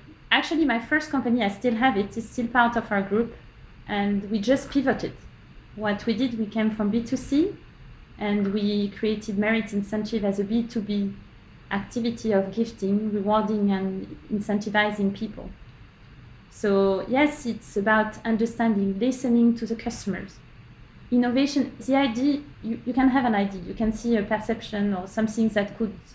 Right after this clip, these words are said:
is absent in the, in the market, is lacking, and people are looking for it. But the most important thing is listening to the customers,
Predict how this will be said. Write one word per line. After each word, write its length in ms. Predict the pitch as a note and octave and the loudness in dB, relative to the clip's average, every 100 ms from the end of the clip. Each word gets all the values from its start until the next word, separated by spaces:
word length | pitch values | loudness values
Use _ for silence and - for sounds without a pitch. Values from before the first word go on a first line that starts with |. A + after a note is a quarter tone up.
| - - | -14 -6
is 260 | F#3+ - G3 | -6 -4 -2
absent 580 | G3+ - A3 G#3+ G#3 - | -2 0 0 0 -2 -2
in 160 | G3 | -2
the, 100 | F#3+ - | -2 -4
in 120 | G3 | -2
the 160 | F#3+ F#3+ | -2 2
market, 380 | A3 - C4+ B3+ | 2 2 0 -4
is 140 | G3 | -2
lacking, 540 | G#3 A3 - A#3 A3+ | 2 2 2 0 2
and 220 | G3+ F#3+ G3 - - | 2 -2 -6 -14 -16
people 240 | - G#3+ G3+ | -6 0 4
are 120 | G3 F#3+ | 4 4
looking 300 | A3+ A3+ G3+ | 0 0 -2
for 220 | - F3 | -2 -2
it. 100 | - - - - - - - - - - | -4 -12 -20 -20 -20 -20 -20 -20 -12 -8
But 120 | A3+ | -2
the 100 | A3+ | 2
most 320 | B3 D#4+ - | 4 4 2
important 480 | C4+ B3+ B3 G#3+ G#3+ | 2 0 0 -4 -2
thing 220 | A#3 A3 | 0 0
is 120 | G#3 | 0
listening 460 | G#3 A#3+ A#3 A3 G#3+ | -2 0 2 0 0
to 100 | G3+ | -2
the 120 | G#3 | -4
customers, 580 | G#3+ A3 - F3 - | -4 -6 -6 -10 -12